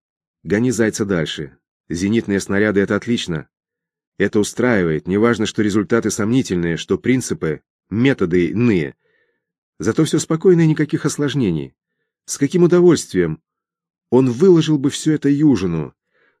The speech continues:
Но он тоже не хотел рисковать. Самое лучшее — разъяснить преимущество своего направления.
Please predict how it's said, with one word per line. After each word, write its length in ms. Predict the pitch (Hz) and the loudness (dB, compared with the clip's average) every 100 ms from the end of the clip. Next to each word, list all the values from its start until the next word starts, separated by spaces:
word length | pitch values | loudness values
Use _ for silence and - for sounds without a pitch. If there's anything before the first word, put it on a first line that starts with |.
| _ | _
Но 220 | 175 180 | 0 4
он 100 | 175 | 4
тоже 280 | 143 180 98 | 4 2 2
не 100 | 90 | -2
хотел 300 | - 87 90 | -2 -2 -2
рисковать. 520 | 82 78 95 87 78 | -2 -2 -2 -2 -4
Самое 340 | - 139 151 135 | -6 -4 0 0
лучшее — 480 | 147 - 120 110 - _ _ _ _ _ _ | 0 0 0 0 -2 _ _ _ _ _ _
разъяснить 720 | 117 131 98 127 120 151 160 - | 0 0 0 -4 -2 0 0 2
преимущество 680 | 127 131 143 - 123 131 | 2 2 0 -2 -6 -4
своего 320 | 120 123 120 | -2 0 0
направления. 640 | 123 113 120 120 98 80 65 | 0 0 0 0 0 -4 -8